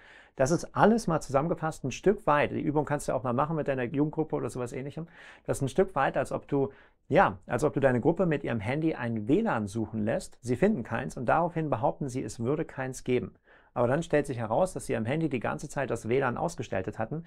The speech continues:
und ausschließlich Bluetooth anhatten. Und mit Bluetooth kann ich natürlich kein W lan empfangen. Das heißt, Naturwissenschaften in allen Ehren, sage ich wirklich so, aber die sind nun mal von vornherein nur sehr eingeschränkt leistungsfähig, ja.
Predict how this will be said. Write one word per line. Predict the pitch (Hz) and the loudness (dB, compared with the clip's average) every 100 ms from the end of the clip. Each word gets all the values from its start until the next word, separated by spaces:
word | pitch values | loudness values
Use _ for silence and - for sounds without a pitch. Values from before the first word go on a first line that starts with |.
| - - - | -14 -18 -8
und | 131 | 0
ausschließlich | 135 170 - 139 - 143 - - | 4 2 0 -4 -2 -6 -6 -4
Bluetooth | 120 123 123 117 - - | 0 2 0 -4 -6 -6
anhatten. | 101 92 - - - _ 120 | -6 -4 -10 -14 -20 _ -6
Und | |
mit | 110 | -2
Bluetooth | 113 143 147 143 | 2 2 2 -2
kann | - 120 | -2 -4
ich | 120 | -4
natürlich | 107 107 101 | -4 -2 -4
kein | - 92 95 - _ | -6 -6 -6 -12 _
W | 98 | -2
lan | 92 92 - | -2 -6 -10
empfangen. | 110 101 - - _ _ _ _ | -12 -10 -10 -12 _ _ _ _
Das | 113 107 | -2 4
heißt, | 190 208 | 4 4
Naturwissenschaften | 143 143 180 202 160 156 - 135 | 2 2 2 0 2 0 0 -4
in | 120 | -2
allen | 117 107 104 | 0 0 2
Ehren, | 113 196 220 | 0 0 2
sage | 127 107 | 2 2
ich | - | 0
wirklich | 113 110 | -4 -4
so, | 180 220 - - _ _ - | -4 -6 -8 -20 _ _ -2
aber | 120 180 196 - _ | 2 4 2 -2 _
die | 131 | 0
sind | 117 175 - | 2 2 0
nun | 151 | 0
mal | 127 147 | 2 0
von | - 117 | -2 -6
vornherein | - 127 151 127 131 | 0 0 2 0 0
nur | 123 110 | 0 0
sehr | 104 110 143 - _ | 2 2 0 -6 _
eingeschränkt | - 113 127 - 113 113 143 | -4 0 0 0 -4 -6 -6
leistungsfähig, | 101 110 117 107 - - _ | -4 -4 -4 -10 -12 -18 _
ja. | 98 | -8